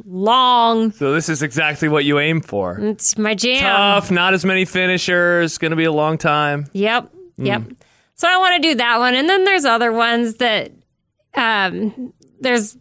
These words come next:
Speaker 1: one on the same weekend as Superior, but I wanna get to ten finishes at Superior before I, I jump into a different one.
Speaker 2: Mm-hmm.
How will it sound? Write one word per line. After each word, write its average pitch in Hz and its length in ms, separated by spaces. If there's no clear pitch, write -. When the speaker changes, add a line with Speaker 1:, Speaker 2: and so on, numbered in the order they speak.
Speaker 1:
one 262 280
on 247 160
the 233 80
same 247 280
weekend 240 340
as 214 240
Superior, 277 840
but 240 160
I 226 80
wanna 226 260
get 220 180
to 247 100
ten 220 400
finishes 220 480
at 208 120
Superior 208 520
before 202 440
I, 196 140
I 190 160
jump 202 360
into 190 580
a 214 100
different 214 380
one. 185 300
Speaker 2:
Mm-hmm. 123 360